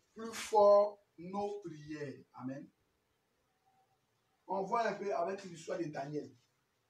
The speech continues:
Daniel a prié. Lorsque Gabriel est venu, il a dit quoi ? Il a dit qu'il avait été exaucé depuis le premier jour. Mais le souci, c'était quoi ? Il y a eu confrontation dans le ciel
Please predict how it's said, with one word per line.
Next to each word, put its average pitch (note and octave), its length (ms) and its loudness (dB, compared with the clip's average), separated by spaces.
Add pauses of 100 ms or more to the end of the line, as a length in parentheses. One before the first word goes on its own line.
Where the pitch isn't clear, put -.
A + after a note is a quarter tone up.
(420)
Daniel G3 360 -4
a E3 100 4
prié. E3 480 -10 (1000)
Lorsque - 320 0
Gabriel G3+ 420 0
est E3 140 0
venu, D#3+ 200 -8
il D#3+ 80 -12
a C3+ 80 -8
dit C3 140 -18
quoi ? - 180 -20 (640)
Il F3+ 80 -16
a F#3+ 100 -4
dit F#3+ 200 -14
qu'il - 120 -12
avait G3 260 -4
été - 320 -12
exaucé D#3 480 -12
depuis D#3 300 -12
le E3 140 -10
premier F3 320 -16
jour. D3 240 -14 (840)
Mais G#3+ 160 -4
le A3 100 -4
souci, A3 320 -14
c'était G3 200 -8
quoi ? - 340 -10 (840)
Il F#3+ 100 -8
y F#3 40 0
a F3+ 160 2
eu - 80 -8
confrontation E3+ 640 -8
dans F3 100 -8
le D3 120 -10
ciel D3 400 -12